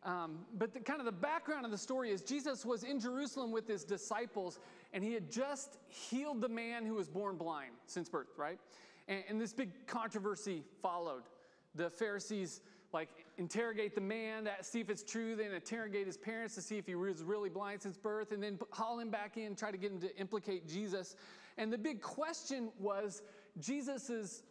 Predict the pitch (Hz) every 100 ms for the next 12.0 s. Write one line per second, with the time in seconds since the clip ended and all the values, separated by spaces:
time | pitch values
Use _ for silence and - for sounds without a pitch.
0 | - 180 - 226 214 160 - 120 117 -
1 | - - - _ _ _ - 151 202 247
2 | 226 285 294 269 254 247 - 302 285 185
3 | 147 160 - - - 180 - 302 294 208
4 | 196 180 156 143 135 - - - 247 311
5 | 254 - 165 131 131 - - - 180 165
6 | 151 254 240 269 254 - 247 202 226 190
7 | 240 247 240 233 247 240 240 220 233 240
8 | 226 202 220 220 220 208 208 190 185 175
9 | - - - 196 208 302 311 233 208 240
10 | 214 220 202 294 311 262 240 - 214 190
11 | 226 208 208 208 185 202 220 202 165 165